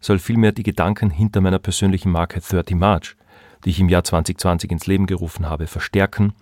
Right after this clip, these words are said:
und in die Welt hinaustragen. In einem ersten Schritt zumindest in die deutschsprachige Podcast-Welt bei Apple, Spotify und noch ein paar weiteren Diensten. Freu dich auf die kommenden Episoden und meine Unterhaltungen mit verschiedenen Gesprächspartnern.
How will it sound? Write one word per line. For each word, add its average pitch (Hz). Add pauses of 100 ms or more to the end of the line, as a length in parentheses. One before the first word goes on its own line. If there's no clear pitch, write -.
(360)
und 90
in 98
die 92
Welt 95
hinaustragen. 78
In 98
einem 90
ersten 104
Schritt - (240)
zumindest 113
in 107
die 101
deutschsprachige 85
Podcast-Welt 98 (280)
bei -
Apple, 95 (200)
Spotify 104 (500)
und - (120)
noch 95
ein 95
paar 85
weiteren 82
Diensten. 82 (560)
Freu -
dich 135
auf 127
die 113
kommenden 127
Episoden 101
und 110
meine 104
Unterhaltungen 92
mit 90
verschiedenen 123
Gesprächspartnern. 85